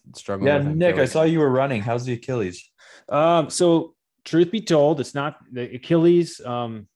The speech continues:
Speaker 3: seems to be fine. We thought it might have been a light of that, but it's, like, one of those light stabilizer muscles that kinda wraps around the outside right of your kinda ankle. It's like a little perineal stabilizer thing.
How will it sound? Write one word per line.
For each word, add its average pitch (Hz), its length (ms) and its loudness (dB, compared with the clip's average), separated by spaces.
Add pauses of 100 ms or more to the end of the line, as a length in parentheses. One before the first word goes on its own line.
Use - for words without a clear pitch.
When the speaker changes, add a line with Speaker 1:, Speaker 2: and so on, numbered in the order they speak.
Speaker 3:
seems 156 300 -4
to 147 60 -6
be 156 100 -2
fine. 127 460 -6
We 123 100 -8
thought 131 300 -2
it 123 60 -14
might 120 260 -8
have 110 240 -12
been 117 440 -8
a 110 80 -12
light 110 220 -4
of 113 80 -10
that, 120 300 -4 (100)
but 113 200 -10
it's, - 220 -14
like, 120 200 -6
one 131 160 -2
of 147 80 2
those 120 220 -2
light 127 460 -4 (380)
stabilizer 123 640 -8
muscles 107 360 -14
that 101 120 -10
kinda 117 200 -8
wraps 104 400 -6
around 107 200 -8
the 104 260 -14
outside 107 640 -6
right 101 420 -8 (680)
of 104 160 -8
your 98 460 -6 (180)
kinda 104 240 -12
ankle. 127 480 -8
It's - 120 -20
like 113 120 -12
a 107 60 -10
little 113 320 -8 (260)
perineal 110 680 -8
stabilizer 117 640 -6
thing. 131 420 -10